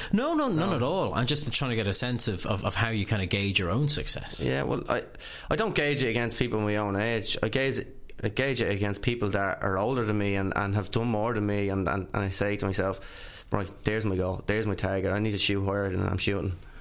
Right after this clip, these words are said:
Speaker 2: Um, because if I gauge it against people that aren't my age, I'm never gonna grow. I have to go shoot higher than I'm going at the moment.
Speaker 1: But some people, I guess,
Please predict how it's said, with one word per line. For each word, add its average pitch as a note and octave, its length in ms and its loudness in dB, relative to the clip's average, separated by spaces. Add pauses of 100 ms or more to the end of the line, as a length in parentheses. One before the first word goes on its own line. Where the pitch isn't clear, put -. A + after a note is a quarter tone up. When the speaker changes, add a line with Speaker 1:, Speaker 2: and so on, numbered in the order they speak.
(240)
Speaker 2:
Um, F2+ 480 0
because G#2+ 260 -2
if A2+ 80 0
I A2 40 0
gauge D3 280 0
it A#2+ 80 2
against G#2 280 0
people A2 260 0
that F2 220 0
aren't B2 340 -2 (440)
my G2+ 140 2
age, G2 120 0
I'm G2 100 2
never A#2+ 220 0
gonna A2 180 2
grow. G2+ 260 0
I G#2 60 0
have D3 140 0
to - 80 -2
go G2+ 320 0 (240)
shoot A2+ 260 2
higher G#2+ 260 2
than G2 220 0 (100)
I'm G#2 120 2
going G2+ 180 0
at F#2+ 80 -2
the F#2+ 60 -2
moment. G#2+ 420 0 (240)
Speaker 1:
But C#3 120 2
some F3 180 2
people, D3+ 200 2
I B2+ 60 0
guess, A#2+ 300 2